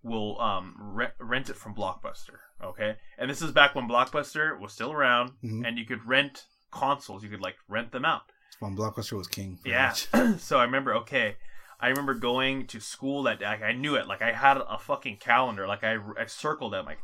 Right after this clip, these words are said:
Speaker 1: "This is the day Nintendo sixty-four comes out." Came out that day. I told my grandpa, "You gotta go rent it. You better go rent me my Nintendo sixty-four." Uh, so all day at school, I could not stop thinking about it. Like, I had to go to school. It was a Tues-, Tuesday,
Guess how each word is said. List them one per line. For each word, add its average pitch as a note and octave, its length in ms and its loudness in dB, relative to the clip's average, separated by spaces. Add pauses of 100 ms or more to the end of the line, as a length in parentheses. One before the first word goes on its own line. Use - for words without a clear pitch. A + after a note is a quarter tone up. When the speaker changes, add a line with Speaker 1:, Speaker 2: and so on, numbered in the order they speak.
Speaker 1:
"This B2+ 200 -6
is C#3 100 -4
the - 60 -8
day G#2 240 -2
Nintendo G2+ 260 -4
sixty-four - 320 -4
comes G#2+ 180 -6
out." E2 120 -2 (1040)
Came C#3 280 0
out C3 160 2
that C3+ 160 -2
day. A2 160 0
I G#2 60 0
told G#2 200 -4
my - 60 -8
grandpa, G#2 380 -2 (220)
"You F2+ 140 -6
gotta F#2 280 -4
go G#2+ 120 -8
rent B2 260 0
it. G#2 160 -6
You G2+ 80 -6
better G2+ 220 -2
go A2+ 100 -2
rent A#2+ 220 0
me B2 40 -8
my A2 140 -4
Nintendo A2 280 -8
sixty-four." A#2 540 0 (840)
Uh, G#2 400 -2 (100)
so G#2+ 580 0 (160)
all C#3 240 4
day D#3 140 0
at C3+ 80 -2
school, A#2+ 220 -4
I A#2 60 0
could A2+ 180 -12
not A2+ 260 0
stop A2+ 340 -2
thinking A2 240 -12
about F2+ 240 -10
it. - 80 -10
Like, G2 140 -12
I G2 100 -8
had A#2 220 0
to B2+ 80 -2
go A#2 120 -4
to G#2+ 60 -6
school. G2 340 -12 (360)
It C3 60 -6
was A#2 120 -4
a G#2+ 40 -10
Tues-, E3 400 -10 (140)
Tuesday, D#3 400 -4